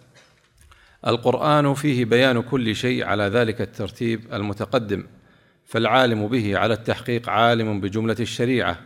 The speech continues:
ولا يعوزه منها شيء، والدليل على ذلك أمور، منها النصوص القرآنية من قوله: "اليوم أكملت لكم دينكم وأتممت عليكم نعمتي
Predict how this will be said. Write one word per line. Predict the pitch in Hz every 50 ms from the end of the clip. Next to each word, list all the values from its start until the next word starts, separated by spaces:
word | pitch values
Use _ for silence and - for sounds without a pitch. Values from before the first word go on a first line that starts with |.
| - - _ _ _ _ _ _ _ _ _ _ _ -
ولا | - 110 120 131 135 131 123 117
يعوزه | 117 110 101 104 120 131 123 117 113 101 98 101
منها | 101 117 123 117 113 120 117 110
شيء، | - - 143 127 110 - - - - - _ _ _ _ _ _ _ _ _ _ _ _ _ _ _ _ _ -
والدليل | - - 104 107 101 110 123 123 143 135
على | 123 107 113 110
ذلك | 107 101 113 123 123 123 117 -
أمور، | 123 117 120 123 131 139 135 113 107 - - - - - _ _ _ _ -
منها | 120 139 151 143 131 135 139 139 139 135 135 123 117
النصوص | 113 117 113 110 - - 135 123 - 135
القرآنية | 117 - - 120 113 107 127 127 139 147 139 123 110 95 - - - - - _ _ _ _ _ _ _ _ _ _ - - _ _ -
من | 113 104
قوله: | 98 - 117 127 131 127 131 139 135 139 - - - - - - - _ _ -
"اليوم | 104 101 107 117 127 123 120 113 107 95
أكملت | 101 - - - - - 117 117 131 127 113 120 -
لكم | 107 104 113 - - 110 101 98
دينكم | 98 120 117 113 113 110 117 120 117 120 117 117
وأتممت | 110 110 104 104 - - 117 120 117 110 107 -
عليكم | 107 95 95 98 104 113 110 104 113 107 95 98
نعمتي | 107 120 117 113 110 110 107 - - 110 110 107